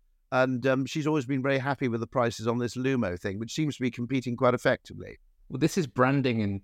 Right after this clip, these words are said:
Speaker 2: trains because the train, the Lumo train, the vehicle is the same thing as the Azuma train.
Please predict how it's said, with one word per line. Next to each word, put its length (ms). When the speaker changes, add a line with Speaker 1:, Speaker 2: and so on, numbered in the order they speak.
Speaker 2:
trains 560
because 360
the 120
train, 640
the 100
Lumo 480
train, 480
the 80
vehicle 680
is 140
the 100
same 340
thing 300
as 140
the 120
Azuma 400
train. 400